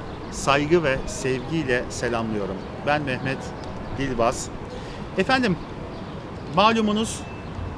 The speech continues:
Eyüp Sultan Belediye'mizin düzenlemiş olduğu Ramazan etkinlikleri programında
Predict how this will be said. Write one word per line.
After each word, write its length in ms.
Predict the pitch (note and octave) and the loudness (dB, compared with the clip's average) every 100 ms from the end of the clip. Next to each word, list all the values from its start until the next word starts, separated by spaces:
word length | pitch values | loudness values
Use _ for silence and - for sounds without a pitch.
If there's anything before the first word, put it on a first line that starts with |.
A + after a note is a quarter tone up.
| - | 0
Eyüp 220 | G3+ G#3 | 2 0
Sultan 440 | - G3 - G3 F3+ D3+ | -2 -2 4 4 4 0
Belediye'mizin 840 | D3+ D#3 C3+ C#3+ C#3+ C#3 B2+ F#3 F3 | 2 2 2 2 0 0 2 2 2
düzenlemiş 580 | C#3 C3 C#3+ D3 D#3+ - | -2 0 2 2 0 0
olduğu 440 | C#3 A#2+ A2+ C#3+ F3+ A2+ A2 | 2 2 2 2 0 -4 0
Ramazan 420 | C#3 D#3 D#3 D#3 - | 2 2 2 0 0
etkinlikleri 680 | C#3+ - B2+ A#2+ A2+ A#2 A2+ | -4 -4 -4 -4 -2 0 -2
programında 720 | A2 C#3 B2+ A#2 G#2+ A2 E3 | -2 0 0 0 0 0 0